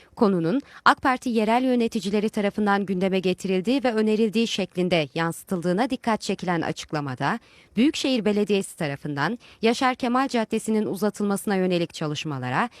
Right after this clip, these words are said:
zaten geçtiğimiz iki bin yirmi yılı içinde başlandığı belirtildi. Bu yolun bulunduğu bölgede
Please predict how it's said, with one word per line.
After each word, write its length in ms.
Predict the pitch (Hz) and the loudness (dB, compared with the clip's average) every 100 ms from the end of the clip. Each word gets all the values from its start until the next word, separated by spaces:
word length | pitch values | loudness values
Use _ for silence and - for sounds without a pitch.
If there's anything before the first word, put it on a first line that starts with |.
| - | -6
zaten 480 | - 269 269 208 156 | 0 2 2 -4 -2
geçtiğimiz 520 | 196 - 247 220 - | -4 -2 -2 -2 -4
iki 240 | - - | -8 -4
bin 140 | 214 185 | -2 0
yirmi 280 | 180 180 | 0 0
yılı 180 | 262 240 | 0 0
içinde 340 | 175 - 214 277 | -2 -2 -2 0
başlandığı 640 | 240 - 214 196 165 147 | -2 -2 -4 -2 -2 -2
belirtildi. 840 | 151 151 - 170 156 160 127 _ _ _ _ - _ | -2 -4 -4 -4 -2 0 -2 _ _ _ _ -20 _
Bu 80 | 226 | 2
yolun 320 | 240 220 196 | 4 4 0
bulunduğu 440 | 175 185 185 226 220 | 0 0 2 2 2
bölgede 560 | 180 143 135 123 180 | 0 -2 -4 -2 -2